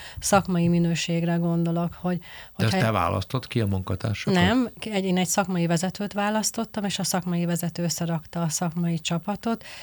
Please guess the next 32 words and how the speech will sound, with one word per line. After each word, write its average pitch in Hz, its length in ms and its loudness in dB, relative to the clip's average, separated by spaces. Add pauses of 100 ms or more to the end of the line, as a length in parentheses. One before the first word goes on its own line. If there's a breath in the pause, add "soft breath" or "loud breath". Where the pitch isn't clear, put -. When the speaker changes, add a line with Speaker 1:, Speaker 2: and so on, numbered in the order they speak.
(160 loud breath)
Speaker 1:
és, 180 280 0
ö, 180 340 4 (160)
itt 170 180 -4
is 180 140 0
mint 180 140 6
menedzser 180 480 4
működöm, 214 580 2 (300 loud breath)
és - 180 0
én, 196 220 6
én 196 180 0
ezért 185 240 4
a 185 80 2
csapatért 170 640 -4
felelek, 170 480 -2
meg 175 160 0
a, 175 240 2
maga-, 175 340 2
magáért 180 580 0
azért, 175 340 0
hogy 175 160 -2
az 170 100 2
egész 170 320 -2
központ 165 520 -2
jól 160 240 -2
működjön. 160 880 -4 (460)
Speaker 2:
De 107 180 0
mondjuk 110 300 2
beleszólsz 95 600 0
a 107 60 -2
csapatválasztásban? 95 1120 -2
Tehát, 87 220 -4
hogy 92 160 -2